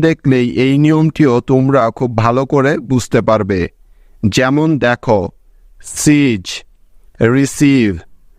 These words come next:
রিসিট, সিলিং, কনসিট, ডিসিভ, নিদার, et cetera। তো গাইস, ভালো করে লক্ষ্য করে দেখো,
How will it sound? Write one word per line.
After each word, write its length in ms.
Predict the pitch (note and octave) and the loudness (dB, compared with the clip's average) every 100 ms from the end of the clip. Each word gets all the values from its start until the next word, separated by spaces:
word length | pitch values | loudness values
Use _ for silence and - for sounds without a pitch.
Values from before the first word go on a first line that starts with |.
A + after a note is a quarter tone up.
| _ _ - A2 A#2+ | _ _ -4 0 2
রিসিট, 640 | C3+ - - C#3+ B2+ G2 - - - _ - _ _ - - - | 2 0 0 2 2 -2 -8 -20 -20 _ -20 _ _ -20 -16 -2
সিলিং, 520 | D3+ C#3+ C#3 C#3 A2+ F#2 E2 _ _ _ _ - - _ - - | 2 4 2 2 0 -4 -8 _ _ _ _ -20 -20 _ -12 -2
কনসিট, 680 | C#3+ D3+ - D3 B2 G2 - - _ _ _ _ _ - | 0 0 0 0 0 -2 -8 -20 _ _ _ _ _ -12
ডিসিভ, 720 | A2 C3+ B2+ - C#3+ C#3 A2+ F2+ - _ _ _ _ - - - | 0 0 0 0 2 2 0 -2 -8 _ _ _ _ -20 -8 0
নিদার, 640 | A#2+ C3+ C#3+ C#3 C3 A2 F2+ - _ _ _ _ _ - - B2+ | 4 4 2 2 2 0 -4 -10 _ _ _ _ _ -20 -4 -2
et 80 | C3 - | -2 -4
cetera। 440 | C#3 - B2 G#2 E2+ - _ _ _ _ _ - | -4 -2 0 0 -2 -10 _ _ _ _ _ -2
তো 60 | D#3 C3 C3+ | -2 0 0
গাইস, 340 | B2+ A2+ F#2+ - - - | 0 -2 -4 -14 -12 -2
ভালো 280 | G2 A#2+ C#3+ D3+ | 0 0 0 0
করে 180 | E3 E3 E3 | 0 2 2
লক্ষ্য 360 | C#3 C3+ - D3+ D#3 | 2 -2 -2 0 2
করে 180 | D3+ C#3+ B2 | 0 0 0
দেখো, 340 | A#2 - | 0 0